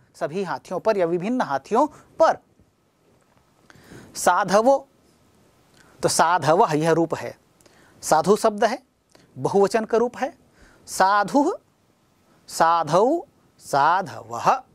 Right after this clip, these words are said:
ये इसका रूप बनता है। तो यहाँ पर प्रथम विभक्ति बहुवचन का यह रूप है, न का मतलब नहीं, और ही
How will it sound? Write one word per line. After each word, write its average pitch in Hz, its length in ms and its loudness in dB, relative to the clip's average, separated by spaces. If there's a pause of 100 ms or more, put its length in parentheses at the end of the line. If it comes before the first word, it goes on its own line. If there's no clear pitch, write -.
(1500)
ये 180 80 6
इसका 165 200 0
रूप 139 160 -4
बनता 110 320 -8
है। - 300 -12 (460)
तो 165 80 4
यहाँ 175 140 2
पर 262 160 2 (420)
प्रथम 165 260 0
विभक्ति 196 420 0 (400)
बहुवचन 180 500 0
का 220 100 -4
यह 220 140 0
रूप 254 200 -4
है, 262 180 -4 (520)
न 208 200 2
का - 120 -6
मतलब 139 300 -4
नहीं, 180 300 -2 (380)
और 156 140 2
ही 339 300 2